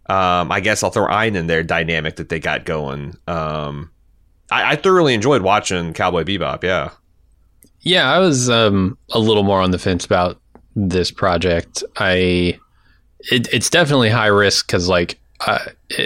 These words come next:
Speaker 2: everybody I've ever talked to loves Cowboy Bebop. Like, even if you're not a huge anime fan like me, um, <laughs> let me parse that. I'm not a huge anime fan. I like Cowboy Bebop. Um, it, and why?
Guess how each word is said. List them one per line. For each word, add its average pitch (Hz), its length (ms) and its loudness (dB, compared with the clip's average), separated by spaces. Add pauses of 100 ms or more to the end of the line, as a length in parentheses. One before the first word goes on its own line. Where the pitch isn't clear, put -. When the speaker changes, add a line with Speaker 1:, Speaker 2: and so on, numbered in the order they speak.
(140)
Speaker 2:
everybody 131 360 4
I've 107 140 2
ever 98 160 2
talked 92 320 2
to 98 140 2
loves 90 280 2
Cowboy 85 340 -2
Bebop. - 580 -8
Like, 98 200 0
even 135 240 2
if 131 120 0
you're 110 100 4
not 107 180 2
a 101 40 0
huge 98 500 0
anime 98 280 0
fan 85 240 -2
like 85 180 -2
me, 87 380 -2 (760)
um, 90 540 0 (220)
<laughs> - 220 -14
let 131 120 -2 (1040)
me 107 100 2
parse 92 320 0
that. 90 300 0 (260)
I'm 117 100 2
not 127 160 4
a 117 40 2
huge 117 180 2
anime 92 300 2
fan. 78 340 -8 (460)
I 104 100 0
like 104 240 2
Cowboy 92 340 2
Bebop. 87 480 -4 (600)
Um, 98 540 2 (680)
it, 151 200 -4 (600)
and 143 260 2
why? 113 640 2